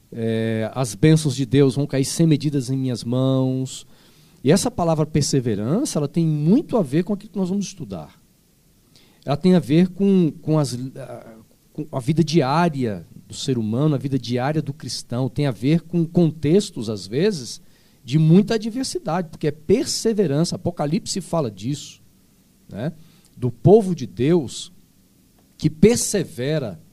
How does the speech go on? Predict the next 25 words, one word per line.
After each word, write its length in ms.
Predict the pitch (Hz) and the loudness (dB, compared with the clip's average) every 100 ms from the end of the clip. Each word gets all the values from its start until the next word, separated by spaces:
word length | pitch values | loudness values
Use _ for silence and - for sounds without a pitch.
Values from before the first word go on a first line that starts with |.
| _ _ _ _ _ | _ _ _ _ _
até 320 | 113 - 117 | -14 -6 -4
o 80 | 113 | -4
final, 540 | - 113 95 80 78 87 _ _ _ | -8 -14 -12 -12 -14 -16 _ _ _
né? 260 | 90 120 180 - - _ _ _ _ | -10 -8 -8 -12 -20 _ _ _ _
É, 560 | 120 123 123 123 123 123 | -8 -2 0 0 0 -2
então 200 | 160 160 | 2 4
é 40 | 214 | 4
muito 240 | 233 240 | 4 0
bonito 420 | 170 156 170 175 160 | 0 4 4 2 -2
quando 460 | 151 147 143 131 | 0 0 0 -2
o 300 | 120 104 113 | -4 -4 -4
apóstolo 500 | 110 - 123 - 110 | -4 -2 -4 -4 -8
Paulo, 540 | - 107 135 143 92 92 | -8 -6 -2 -2 -2 -8
nós 200 | 107 - | -10 -8
cremos 280 | 117 110 | -8 -10
que 200 | - 101 | -8 -4
ele 200 | 127 135 104 | -2 -4 -10
quem 200 | - 107 | -10 -8
escreveu 480 | 104 - 95 90 95 | -8 -10 -10 -8 -8
esse 200 | 92 87 | -10 -14
texto, 580 | - 107 165 160 - - _ _ _ _ _ | -8 -4 -2 -4 -12 -20 _ _ _ _ _
quando 160 | 190 | -6
ele 100 | 240 | -4
apresenta, 720 | 311 - 247 117 113 139 135 | -6 -6 -8 -6 -6 -6 -6
né? 220 | 101 139 | -6 -6